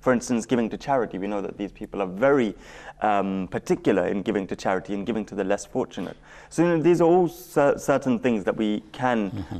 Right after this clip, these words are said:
Speaker 1: um, ascertain, but obviously it, it is all, you know, down to God, how the dealing of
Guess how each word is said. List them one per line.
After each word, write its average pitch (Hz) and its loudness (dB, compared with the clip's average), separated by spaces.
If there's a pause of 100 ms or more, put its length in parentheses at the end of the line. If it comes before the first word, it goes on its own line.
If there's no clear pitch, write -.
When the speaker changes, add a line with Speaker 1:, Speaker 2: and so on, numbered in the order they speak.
Speaker 1:
um, 98 -2
ascertain, 113 -4
but 123 4
obviously 113 0
it, 107 0
it 117 4
is 107 0
all, 104 2 (120)
you 101 -8
know, 92 -4
down 92 -4
to - -12
God, 98 -2
how 107 0 (400)
the 117 0
dealing 113 2
of 104 -2